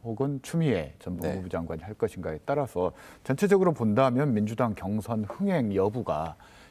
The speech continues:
Speaker 1: 결정이 될 것 같습니다.
Speaker 2: 네.
Speaker 1: 예컨대, 어, 기존의 어떤 순위와 큰 차이 없이 일, 이, 삼, 사, 이가 결정되는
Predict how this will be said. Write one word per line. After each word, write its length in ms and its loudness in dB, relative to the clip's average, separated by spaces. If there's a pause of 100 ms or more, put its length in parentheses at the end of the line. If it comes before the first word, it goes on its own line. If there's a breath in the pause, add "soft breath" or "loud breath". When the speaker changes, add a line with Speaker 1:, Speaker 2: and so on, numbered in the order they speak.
Speaker 1:
결정이 420 0
될 160 -8
것 160 0
같습니다. 680 -8
Speaker 2:
네. 120 -2
Speaker 1:
예컨대, 580 2 (380 loud breath)
어, 420 0
기존의 400 4
어떤 380 2
순위와 340 0
큰 240 -4
차이 260 -2
없이 420 -2
일, 260 0
이, 40 0
삼, 240 -4
사, 320 -2
이가 260 -6
결정되는 680 -4